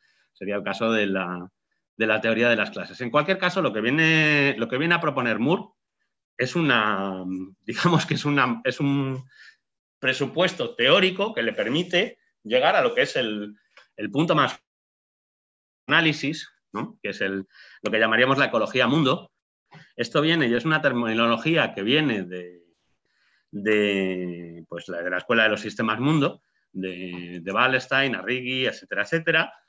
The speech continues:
Eh, fundamentalmente es una escuela que lo que estudia es el desarrollo histórico del capitalismo como una especie de ampliación.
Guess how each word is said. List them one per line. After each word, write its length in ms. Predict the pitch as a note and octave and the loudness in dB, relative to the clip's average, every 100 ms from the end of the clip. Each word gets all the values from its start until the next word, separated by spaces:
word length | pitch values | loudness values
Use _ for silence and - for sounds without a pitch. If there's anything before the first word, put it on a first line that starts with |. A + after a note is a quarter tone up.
| _ _ _ _ | _ _ _ _
Eh, 680 | G#2+ A2 G#2+ A2 G#2+ G#2+ A2 _ | -8 -4 -2 -2 -2 -4 -6 _
fundamentalmente 580 | - A2+ A2+ C#3 D#3 D3 | -6 -2 0 0 0 -2
es 80 | E3+ | -2
una 100 | D3 | -4
escuela 360 | - E3+ C3+ | -2 0 0
que 60 | A2 | -2
lo 100 | G2 | -4
que 80 | G#2 | -6
estudia 360 | - E3+ C#3+ | -4 -2 0
es 100 | G2+ | -2
el 100 | G#2 | -6
desarrollo 500 | G2 G#2+ G#2+ D#3+ D#3 | -6 -6 -4 -2 -2
histórico 600 | A2+ - D3 C3 - F2+ _ _ _ _ _ | -4 -2 0 0 -4 -14 _ _ _ _ _
del 240 | - A#2+ C#3+ | -4 -2 0
capitalismo 800 | E3 E3+ E3 D#3+ C3+ C3+ - _ _ | 0 2 0 2 0 -2 -6 _ _
como 200 | - A2 | -6 -2
una 100 | B2+ | 0
especie 320 | D3+ D#3+ D#3+ D#3+ | 0 0 -2 0
de 80 | |
ampliación. 880 | A2+ G#2+ G#2 G2+ F#2 D#3 E3+ B2+ - | 0 0 -2 -2 0 2 2 0 -8